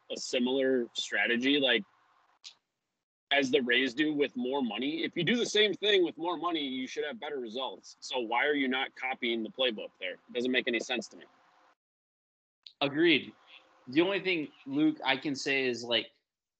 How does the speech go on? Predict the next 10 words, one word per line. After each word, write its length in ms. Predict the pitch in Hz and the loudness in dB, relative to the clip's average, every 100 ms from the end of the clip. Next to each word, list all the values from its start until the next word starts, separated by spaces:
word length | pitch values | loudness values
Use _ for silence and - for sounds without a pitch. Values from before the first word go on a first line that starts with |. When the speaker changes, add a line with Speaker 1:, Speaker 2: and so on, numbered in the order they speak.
| _ _ 139 | _ _ -2
Speaker 2:
there, 200 | 156 151 | 0 0
it's, 220 | 143 135 - | -6 -6 -4
like, 180 | 156 - | -4 -4
completely 880 | - 131 123 - 165 185 180 170 123 | -6 -6 -8 -6 -4 -2 -2 -4 -2
different 420 | 135 147 151 - | -4 -2 -6 -8
brands 380 | 117 110 123 120 | -6 -2 -2 -4
of 100 | 101 - | -10 -4
baseball. 560 | 107 104 - 101 104 - | -4 -4 -8 -8 -8 -4
The 100 | 123 | 0
Rays 380 | 131 151 156 | 4 4 2